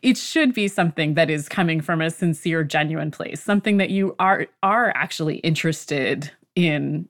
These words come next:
talking about, writing about, learning about, right? Because I think that genuine interest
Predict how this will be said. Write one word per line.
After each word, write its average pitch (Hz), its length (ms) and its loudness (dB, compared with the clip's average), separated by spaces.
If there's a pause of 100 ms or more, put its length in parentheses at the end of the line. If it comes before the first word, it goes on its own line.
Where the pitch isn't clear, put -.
talking 151 380 -2
about, 139 380 -2
writing 147 280 2
about, 147 360 0
learning 156 320 -2
about, - 400 0
right? 175 280 2 (340)
Because 214 500 0
I 185 100 2
think 185 240 0
that 170 240 2
genuine 170 540 0
interest 156 920 -4